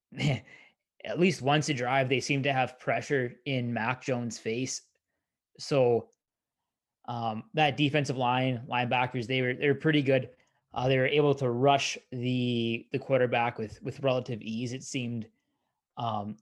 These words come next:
but I'm still going to sell, uh, just like Armin did. I think this is a prime bounce back game for Josh Allen and the Bills.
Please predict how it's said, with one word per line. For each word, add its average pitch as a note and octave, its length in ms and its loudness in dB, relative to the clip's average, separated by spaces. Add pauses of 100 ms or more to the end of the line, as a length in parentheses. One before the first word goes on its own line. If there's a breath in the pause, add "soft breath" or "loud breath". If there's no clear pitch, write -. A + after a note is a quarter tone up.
but C#3+ 180 2
I'm D3 120 0
still D#3+ 260 4
going D3 280 4
to C3+ 500 4
sell, C#3 640 2 (560)
uh, A#2 280 2
just C3 200 0
like C3 140 2
Armin C#3+ 340 2
did. C#3+ 360 4
I B2+ 180 0
think C3 280 -2
this C3+ 200 -4
is B2+ 140 -4
a B2+ 120 0
prime C3+ 720 0 (460)
bounce C3+ 380 0
back C3 380 0
game B2+ 400 -4 (420)
for C#3 120 -4
Josh B2 400 0
Allen B2+ 480 -2
and A#2+ 160 -4
the A2+ 60 -4
Bills. E3 560 4